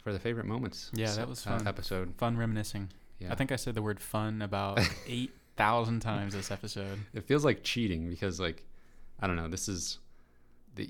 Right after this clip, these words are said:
Speaker 1: easiest talking I've ever done in my life.
Speaker 2: <laughs>
Speaker 1: Like,
Speaker 2: Exactly.
Speaker 1: yeah, this, if, if you just, like, reminisced the whole time, I mean, hopefully people like it, but
Speaker 2: Yeah.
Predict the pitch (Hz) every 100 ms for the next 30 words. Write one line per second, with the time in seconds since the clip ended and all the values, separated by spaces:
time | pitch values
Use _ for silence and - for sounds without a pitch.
0 | 104 110 98 95 92 - - - - -
1 | - - - - - 92 90 90 80 82
2 | 98 - - 85 85 92 85 85 85 78
3 | 78 76 73 - 98 92 156 160 135 120
4 | 107 110 110 101 - - - - - 98
5 | - - - 98 - 92 98 101 98 107
6 | - 98 95 90 92 85 - - 98 101
7 | 104 98 107 107 110 - - - 92 87
8 | 87 92 95 90 95 - 85 87 87 90
9 | - 95 95 104 95